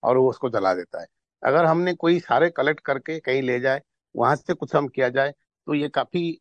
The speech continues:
अच्छा होगा। और उपराष्ट्रपति का जो सजेशन है, मेरे ख्याल से सरकारों को मानना चाहिए।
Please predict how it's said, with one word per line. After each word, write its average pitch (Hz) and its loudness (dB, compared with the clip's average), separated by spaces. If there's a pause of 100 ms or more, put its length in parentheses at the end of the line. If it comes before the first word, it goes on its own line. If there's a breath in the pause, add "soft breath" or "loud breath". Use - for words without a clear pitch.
(140)
अच्छा 143 0
होगा। 139 2
और 151 2
उपराष्ट्रपति 143 -6
का 147 2
जो 131 -2
सजेशन 127 0
है, 127 -2 (340)
मेरे 127 2
ख्याल 127 0
से 131 -2
सरकारों 123 0
को 123 -8 (200)
मानना 113 -2
चाहिए। 82 -14